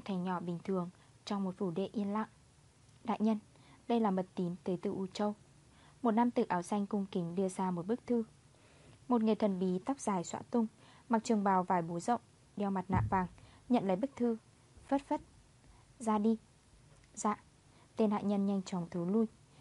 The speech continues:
Nam tử thần bí đến cạnh chiếc bàn rồi ngồi xuống, mở bức thư ra đọc.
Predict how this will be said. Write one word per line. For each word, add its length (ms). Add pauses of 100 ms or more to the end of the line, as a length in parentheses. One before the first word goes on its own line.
(220)
Nam 120
tử 160
thần 260
bí 240 (440)
đến 300
cạnh 180
chiếc 240
bàn 220
rồi 180
ngồi 180
xuống, 340 (400)
mở 120
bức 180
thư 160
ra 160
đọc. 180